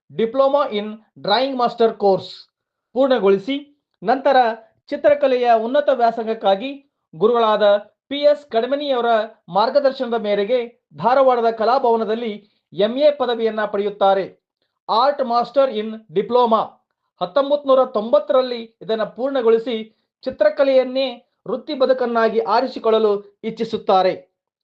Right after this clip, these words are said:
ಆದರೆ ಡಿಜಿಟಲ್ ಮಾಧ್ಯಮದ ಪರಿಣಾಮದಿಂದಾಗಿ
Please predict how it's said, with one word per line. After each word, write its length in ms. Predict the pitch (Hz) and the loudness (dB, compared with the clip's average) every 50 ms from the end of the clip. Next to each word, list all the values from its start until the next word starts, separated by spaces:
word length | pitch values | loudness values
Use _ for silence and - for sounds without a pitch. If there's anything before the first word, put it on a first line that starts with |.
| _ _ _ - | _ _ _ 0
ಆದರೆ 560 | 160 175 170 175 196 233 254 262 262 - _ _ _ _ _ 143 143 | 0 2 2 2 2 0 0 -2 -4 -12 _ _ _ _ _ -6 -2
ಡಿಜಿಟಲ್ 460 | 202 240 233 247 - 311 302 302 277 | -2 -2 -2 -2 0 0 0 0 0
ಮಾಧ್ಯಮದ 520 | 247 233 247 262 - 254 233 240 226 226 | 0 0 0 0 0 0 0 0 0 -2
ಪರಿಣಾಮದಿಂದಾಗಿ 1120 | 220 226 208 208 226 262 269 262 254 214 220 208 196 202 202 208 202 233 196 196 196 - | 0 0 -2 -2 -2 -2 -4 -2 -2 -2 -2 0 0 0 0 0 -2 -4 -6 -6 -8 -12